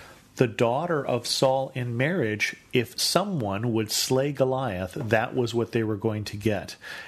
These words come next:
And now Saul becomes jealous. But Jonathan has a very different reaction. Jonathan is an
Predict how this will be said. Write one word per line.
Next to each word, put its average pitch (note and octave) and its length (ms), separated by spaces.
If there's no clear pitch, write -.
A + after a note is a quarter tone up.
And A2 220
now B2 440
Saul A2 640
becomes G2+ 680
jealous. - 680
But D#3+ 200
Jonathan G3 580
has D#3 240
a D3+ 60
very C#3+ 240
different B2+ 340
reaction. G#2 480
Jonathan G3 480
is A2+ 180
an G#2+ 120